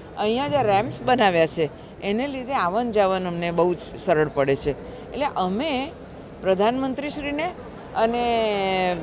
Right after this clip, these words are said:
અ, ખેલ મંત્રી શ્રી મનસુખભાઈ માંડવિયાને લખવાના છે કે મહેરબાની કરીને અમને અહીંયા રમવા માટે. અને બીજી એમણે એ વાત કરી કે બીજે ક્યાંય બી જઈએ ને તો દૂર પડતું હોવાના કારણે ખર્ચ પણ બહુ થાય છે, એને બદલે આ બધાને સેન્ટ્રલી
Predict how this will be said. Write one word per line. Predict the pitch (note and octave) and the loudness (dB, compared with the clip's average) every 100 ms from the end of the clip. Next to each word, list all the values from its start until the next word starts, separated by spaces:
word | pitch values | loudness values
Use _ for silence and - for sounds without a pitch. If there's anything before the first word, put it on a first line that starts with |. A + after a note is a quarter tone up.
| E3 | 0
અ, | E3 D#3+ D#3 D#3 D#3 | 4 6 6 4 6
ખેલ | A#3+ B3+ | 4 4
મંત્રી | B3 A3 G3 G3 | 2 -2 0 -2
શ્રી | F3+ - F#3 F3+ C#3 - - - - F3 | -2 -6 -4 -4 -4 -10 -14 -14 -12 -4
મનસુખભાઈ | G#3+ G#3+ A3+ A3 | -2 2 4 4
માંડવિયાને | A3 G3 F3+ F3+ G3 G#3 | 2 0 0 0 0 0
લખવાના | A3 E3 - E3+ F3 D3 | 2 2 4 2 2 0
છે | - C#3 - - - - - | -4 -8 -8 -16 -18 -14 0
કે | G#3 G#3+ G#3 | 4 6 4
મહેરબાની | G3 G3 G3 C4+ C4+ | 2 0 2 2 2
કરીને | G#3+ G3+ F#3+ F#3+ | -2 0 0 -2
અમને | F3+ F#3 F#3+ | -2 -2 -2
અહીંયા | F3+ F#3+ B3 G#3 C#3+ - - - - | 0 2 2 2 -2 -10 -14 -14 -4
રમવા | E3+ G3 G3 G3+ | 0 2 2 2
માટે. | F#3+ G3 | 0 -2
અને | D3 B3 C4+ | -2 -2 -2
બીજી | A3 G#3 A#3+ | -2 -4 -2
એમણે | F4+ F4 | -2 0
એ | E4 | 2
વાત | B3 F#3+ | 4 4
કરી | F#3 F#3 | 0 -4
કે | B3+ | -6
બીજે | C4 B3 D#4+ | -6 -6 -6
ક્યાંય | - B3 | -2 -2
બી | B3+ E4+ | 0 -2
જઈએ | D#4 D#4+ D#4+ | -2 -2 0
ને | A#3 | 0
તો | A3 A#3 | 0 0
દૂર | A3+ D4 D4+ | 0 -2 0
પડતું | D4 C4 D4 | 0 2 0
હોવાના | C#4+ C4+ C4+ B3+ | 2 4 2 2
કારણે | B3 A3+ B3 C#4 | 2 2 0 -2
ખર્ચ | G#3+ F3 - | 0 0 -4
પણ | F#3 D#3+ | -4 -2
બહુ | C3+ - | -4 -4
થાય | F2 | -10
છે, | - - - - - - | -10 -16 -16 -16 -16 -8
એને | F#3+ A#3 | 0 2
બદલે | A#3+ B3 | 4 4
આ | |
બધાને | A3+ G#3 - G#3+ A3+ | 4 2 4 2 0
સેન્ટ્રલી | G3+ F3+ E3 G3+ G3+ G3 F#3 | 0 -2 2 2 4 4 2